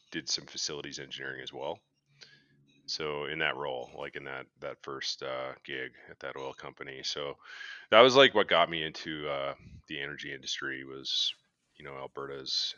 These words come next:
and Saskatchewan's oil and gas industry. That's how I started. And yeah, and then, uh, uh, turned that knowledge and skill set into, uh, you know, once I lear-,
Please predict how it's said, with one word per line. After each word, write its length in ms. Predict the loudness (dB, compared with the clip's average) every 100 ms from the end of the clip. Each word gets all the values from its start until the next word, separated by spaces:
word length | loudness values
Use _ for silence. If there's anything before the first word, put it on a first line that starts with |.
| -14 -12
and 100 | -8
Saskatchewan's 800 | -4 -4 -4 -4 -8 -12 -12
oil 180 | -12 -12
and 100 | -12
gas 340 | -10 -6 -6 -8
industry. 500 | -8 -8 -8 -12 -16 _ _ _ _ _ _ _ -18 -6
That's 140 | -2
how 80 | 0
I 60 |
started. 460 | 0 -4 -6 -8 -10
And 260 | -10 -12 -18 -20 -20 -20 -20 -20 -20 _ _ 2
yeah, 260 | 6 6
and 120 | 4 0
then, 160 | -2
uh, 260 | -2 -4 -4 -8 -20 -20 _ _ -20 _ -16 -10
uh, 180 | -10 -10 _
turned 380 | -6 0 0 2
that 200 | 0 0
knowledge 420 | -2 -2 -2 -4
and 100 | -6
skill 380 | -4 -4 -4 -4
set 340 | -4 -4 -4 -6
into, 600 | -8 -10 -8 -8 -10 -12 -18 _ _ _ _ -20 -20 -20 _ -20 -18 -10
uh, 340 | -6 -4 -6 -6
you 80 |
know, 80 | -6
once 240 | -8 -6 -4
I 220 | -2 -4 -10 -12
lear-, 220 | -8 -8